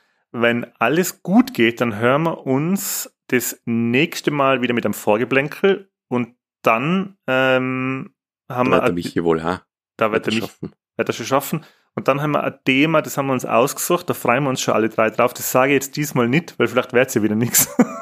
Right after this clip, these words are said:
Speaker 2: Okay.
Speaker 1: Aber dann kommt ein große, großes Thema, das uns allen drei sehr am Herzen liegt.
Speaker 2: Mhm.
Speaker 1: Und bis dahin wünsche ich euch eine ganz schöne Woche. Ich hoffe, ihr hattet auch super viel Spaß, äh, mit der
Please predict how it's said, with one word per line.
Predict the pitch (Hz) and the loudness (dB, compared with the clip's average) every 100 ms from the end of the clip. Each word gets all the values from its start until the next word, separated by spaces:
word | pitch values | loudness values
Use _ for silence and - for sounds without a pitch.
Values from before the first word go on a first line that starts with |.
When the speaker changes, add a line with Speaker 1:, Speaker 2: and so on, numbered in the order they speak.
| - - - 220 - 190 - | -12 -6 -2 -2 0 -2 0
Speaker 2:
Okay. | 180 - - - - | -4 -2 -6 -6 -2
Speaker 1:
Aber | - 123 | 2 4
dann | 131 127 | 2 0
kommt | - 127 | -2 0
ein | 120 | 0
große, | - 131 160 - 135 131 - - - | 4 6 6 4 2 2 0 -6 -2
großes | 127 131 135 123 | 4 4 2 0
Thema, | - 117 117 | 4 4 4
das | 113 113 - | 2 0 -4
uns | - 110 120 110 | -12 -10 -8 -4
allen | 113 110 110 | 0 0 2
drei | 107 | 0
sehr | 110 110 107 | 2 0 0
am | |
Herzen | 104 151 - 110 | 0 0 0 0
liegt. | 147 - - _ _ _ _ | 0 -2 -20 _ _ _ _
Speaker 2:
Mhm. | - 98 | 0 4
Speaker 1:
Und | 143 139 135 - | 6 4 0 -6
bis | - | 0
dahin | 143 160 170 - | 2 2 -2 -4
wünsche | 120 143 180 143 | -4 -4 0 0
ich | 120 - | -2 -6
euch | |
eine | - | -4
ganz | 123 127 | -2 -2
schöne | 123 104 | -2 0
Woche. | 104 - 196 - | -2 -2 -4 -2
Ich | - 131 131 120 | 0 2 2 0
hoffe, | 143 - | -4 -4
ihr | 131 | -2
hattet | 113 113 - | -2 -2 0
auch | 104 110 131 - | 2 4 2 -2
super | - 139 139 | -6 -4 -2
viel | - | -4
Spaß, | - 127 123 156 - | 0 2 4 2 -4
äh, | - - 127 | -10 -8 -4
mit | 127 131 131 - - | -2 -4 -6 -14 0
der | 117 113 - | 2 2 0